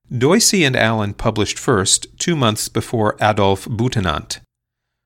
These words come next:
Butenandt did, however, publish the chemical structure first in nineteen thirty-two. Like testosterone, it has the four-ring steroid structure. I note that Butenandt may have been actively involved with the Nazi Party,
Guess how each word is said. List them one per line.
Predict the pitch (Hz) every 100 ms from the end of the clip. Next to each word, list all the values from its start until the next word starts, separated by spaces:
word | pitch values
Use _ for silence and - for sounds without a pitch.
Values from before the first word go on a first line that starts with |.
| _ -
Butenandt | 170 165 139 127
did, | 165 190 151
however, | 131 117 110 113
publish | - 117 113 107 -
the | 104
chemical | - 104 92 - 87
structure | - 196 196 - 107
first | - 92 92 - - _ _ -
in | 156
nineteen | 120 95 101 98 90
thirty-two. | - 87 82 76 - - 117 69 - _ _ _ _ _ _ _ -
Like | 127 147 190 -
testosterone, | - 151 - 139 117 - - 110 104 101 107 175 190 - _ _
it | 131
has | 135 120
the | -
four-ring | - 127 113 107 101
steroid | 98 - 180 139 87 82
structure. | - - 82 - 78 73 _ _ _ _ _ _ _ _ -
I | 127
note | 135 160 151 - -
that | 113 107
Butenandt | 120 196 165 117 110 -
may | 113 120 165 196
have | 127 101 92
been | 104 98
actively | 101 98 - 95 98 104
involved | 98 101 95 95
with | 95
the | 95
Nazi | 95 92 - 90
Party, | - 135 113 90